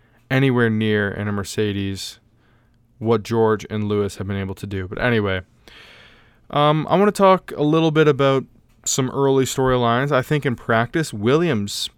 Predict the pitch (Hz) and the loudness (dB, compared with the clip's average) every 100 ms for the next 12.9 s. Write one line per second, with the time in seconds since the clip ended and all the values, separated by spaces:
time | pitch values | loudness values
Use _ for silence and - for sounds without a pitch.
0 | - 117 - 135 117 113 - 123 123 123 | -4 -4 -2 -2 0 0 -2 -4 0 0
1 | 123 117 117 110 - 156 165 - - - | 0 -2 -4 -4 -2 0 0 -4 -8 -4
2 | 110 107 104 101 98 - _ _ _ - | -2 0 -2 -4 -6 -14 _ _ _ -2
3 | 120 127 127 110 _ _ - 131 139 135 | 2 4 2 -4 _ _ -2 0 0 -2
4 | - 110 123 - 117 110 107 - 120 120 | -2 -2 -2 -2 0 0 -2 -10 -2 -2
5 | 110 120 160 156 110 110 107 117 123 117 | 0 -2 -2 -2 -2 -2 -2 -4 -2 0
6 | 107 107 123 120 113 _ 120 117 117 123 | -2 -2 -4 -4 -6 _ -6 -2 -2 -2
7 | 123 120 120 110 123 131 127 107 117 - | -4 -4 -4 -2 -2 0 -2 0 -4 -6
8 | - - - - - - 113 117 113 107 | -20 -20 -20 -20 -10 -2 0 2 0 0
9 | 110 117 123 127 - 120 117 117 117 117 | 0 2 0 -2 -4 -4 -2 -2 -2 -2
10 | - 117 117 - 151 143 - 107 127 120 | -4 -6 -6 -2 -2 -2 -4 -6 -2 0
11 | 120 113 - 113 - 139 113 92 _ _ | 0 -2 -4 -8 -2 -2 -2 -4 _ _
12 | _ _ - _ - 117 113 113 | _ _ -20 _ -2 0 2 0